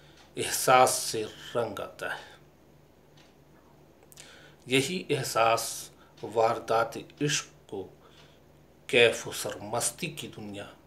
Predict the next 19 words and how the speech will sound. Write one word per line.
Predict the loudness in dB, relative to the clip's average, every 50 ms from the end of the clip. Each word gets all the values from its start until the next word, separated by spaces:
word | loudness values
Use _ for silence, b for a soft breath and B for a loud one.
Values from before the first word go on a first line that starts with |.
| _ _ _ _ -10
बना | -8 -6 -8 -8
देता | -8 -10 -14 -16 -16 -14 -12 -12
है। | -12 -14 -20 -20 _ -20 -20 _ -20 -20 -20 -20 -20 -20 _ _ _ -20 -20 _ _ _ _ _ _ _ _ _ _ -20 B B B B B B B B B B B B -4
अच्छी | -4 -4 -4 -6 -6 -4 -4 -2 -2 -2
इश्क | -2 -2 -2 -4 -6 -8 -6
या, | -4 -4 -4 -6 -6 -4
इश्क | -4 -2 -4 -4 -4 -2
या | 0 0 0 0
शायरी | 0 2 6 8 10 10 10 8 4 -2 -10 -14 B B B B B B B B B B B B B B B B B -20 -20 _ _ -20 -20 -20 -20 -20 -12
सिर्फ | -8 -4 -2 -2 -2 -2 -4 -8 -10 -10 -6 -4
इश्क | -2 -2 -2 -4 -8 -12
या | -12 -10 -10 -10
नहीं | -10 -12 -10 -12 -12 -12 -12
होती, | -14 -16 -18 -20 -20 -20 -20 -20 -20 B B B B B B B B B _ _ -20 -20 -20 -18 -16
कुछ | -12 -10 -8 -8 -8 -6 -2 2
और | 2 4 2 2
भी | -2 -6 -12 -16 -16
होती | -16 -16 -18 -18 -20 -20 -20
है। | -20 -20 -20